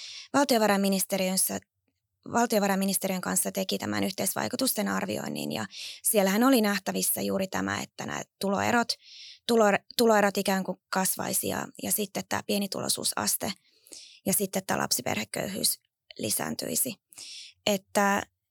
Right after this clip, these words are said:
että mikä sinänsä on, on ihan niin kuin linjassa sen, sen kohta-, sen kanssa, kun näitä sosiaaliturvaleikkauksia tehdään. Mut tässä mä haluaisin myös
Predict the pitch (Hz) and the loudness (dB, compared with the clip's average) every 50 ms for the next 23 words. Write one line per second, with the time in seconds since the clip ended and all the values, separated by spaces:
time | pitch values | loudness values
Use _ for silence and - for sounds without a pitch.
0 | _ _ _ - 208 202 - _ 208 202 - 214 202 - 220 214 - 254 262 262 | _ _ _ -4 -4 -4 -4 _ -4 0 0 0 2 4 4 4 6 6 6 8
1 | 254 247 - 226 - - 233 220 208 202 185 - _ _ _ _ - 220 214 208 | 8 6 4 4 4 4 4 4 4 2 0 -4 _ _ _ _ 0 0 2 2
2 | 208 220 214 214 202 208 202 196 196 - - 202 185 - - - 226 220 220 202 | 2 2 2 2 2 2 0 0 0 0 0 0 0 0 2 4 4 6 6 4
3 | 196 - 196 190 - 196 190 190 - - _ - - - - 202 196 185 190 185 | 2 2 0 0 -2 -2 -2 -4 -6 -8 _ -4 -2 -2 0 -2 -2 -2 -2 -4
4 | 180 - - - - - - - - 214 202 190 196 196 196 - 208 190 208 196 | -4 -4 -4 -4 -4 -2 -2 -2 0 0 2 0 2 0 0 0 -2 -2 -4 -4
5 | 208 214 214 196 - 214 202 - 208 202 196 - 214 208 208 - 214 - _ - | -4 -2 -2 -2 -2 0 0 0 0 -2 -2 -2 -4 -2 -2 -4 -4 -4 _ -6
6 | 202 208 208 196 - 202 202 - - 214 208 202 - - _ _ - 220 214 190 | -4 -2 -2 -2 -2 -2 0 0 0 0 0 -2 -4 -8 _ _ -2 0 0 0
7 | 196 - - - 240 208 - - - - - - - - - - - 190 - - | -2 -4 -4 -4 -4 -6 -6 -10 -12 -12 -12 -12 -12 -14 -8 -4 -4 -2 2 2
8 | 226 247 - 269 262 240 233 226 226 226 220 220 - - 233 226 220 - - - | 2 4 4 4 4 4 4 4 2 2 0 -2 0 2 2 2 2 2 0 -2